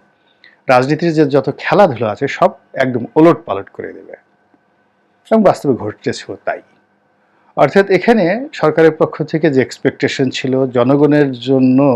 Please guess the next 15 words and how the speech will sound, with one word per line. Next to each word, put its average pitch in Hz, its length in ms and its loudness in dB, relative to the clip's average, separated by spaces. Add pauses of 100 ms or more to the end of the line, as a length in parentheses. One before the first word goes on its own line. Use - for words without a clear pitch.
(180)
যে, 117 220 -2 (840)
আহ, 107 680 0 (280)
আশার 160 280 2
বাণী 127 240 0
ছিল, 127 300 -6 (1040)
তারপরে 135 380 2
জনগণ 156 680 2
যেভাবে 120 400 -2 (340)
ক্যালকুলেশন 156 600 0
করেছিল, 120 480 -6 (1400)
সব - 360 0
কিছু - 220 -2 (100)
ওলটপালট 98 500 -4
হয়ে - 320 -14
গিয়েছে। - 300 -18